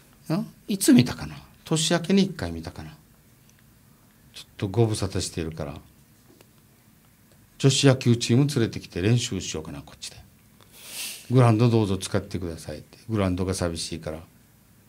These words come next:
そうか、そういう方法もあるな。ちょっと考えてみようかな。はい、えーと、ここで、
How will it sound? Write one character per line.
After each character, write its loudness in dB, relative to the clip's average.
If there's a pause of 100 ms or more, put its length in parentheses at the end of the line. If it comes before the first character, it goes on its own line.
(760)
そ -12
う -12
か、 -14
そ -2
う 0
い -2
う -6
方 -8
法 -8
も -8
あ -10
る -10
な。 -10
ち -16
ょ -18
っ -20
と -20
考 -12 (100)
え -10
て -16
み -10
よ -12
う -20
か -20
な。 -20 (1400)
は 0
い、 -4
え 0
ー -4
と、 -8
こ -2
こ 0
で、 4